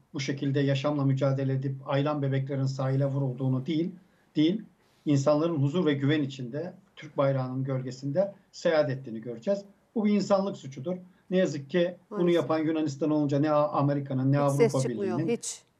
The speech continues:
Speaker 1: çıkmaz,
Speaker 2: hiç.
Speaker 1: e, çıkmaz çünkü bakın aslında, e, aylan bebek, e, fotoğrafına timsah gözyaşları,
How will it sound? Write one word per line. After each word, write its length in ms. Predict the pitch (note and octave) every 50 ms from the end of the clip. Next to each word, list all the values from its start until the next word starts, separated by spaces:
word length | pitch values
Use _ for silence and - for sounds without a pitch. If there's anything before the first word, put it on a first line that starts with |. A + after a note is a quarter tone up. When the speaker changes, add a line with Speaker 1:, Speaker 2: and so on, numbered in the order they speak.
| _
Speaker 1:
çıkmaz, 560 | _ - B3+ A3 A3 A3+ A3+ G3+ E3 C#3+ - -
Speaker 2:
hiç. 80 | - E3
Speaker 1:
e, 180 | D#3 D#3 D3
çıkmaz 500 | C3+ - G#3 - G3 F#3+ G3 F#3 F#3 -
çünkü 440 | - G3+ F3+ C#3 - G3 G3 G3 G3 - _ _ _
bakın 420 | - G3 - - G3+ E3 C#3+ C#3 - - _ _ _ _ _ _ _
aslında, 640 | - F3 D3+ C3+ - F#3 F#3 F3+ G3 G3 F#3 - - -
e, 220 | D#3 D3 D3 D#3+
aylan 400 | - E3+ D#3 E3 E3+ F3+ F3+ F3+
bebek, 380 | F3 F3 F3 F3 F3 - - - _ _ _ _
e, 120 | E3+ D3+ C3+
fotoğrafına 560 | C3+ E3+ - - E3+ D#3 C#3 F3 E3+ E3 C#3
timsah 400 | - D#3+ D3 C3+ - G#3 F3+ - - -
gözyaşları, 540 | - D#3 D3 C#3+ D3+ D3+ C3+ C#3 - D#3+ C#3+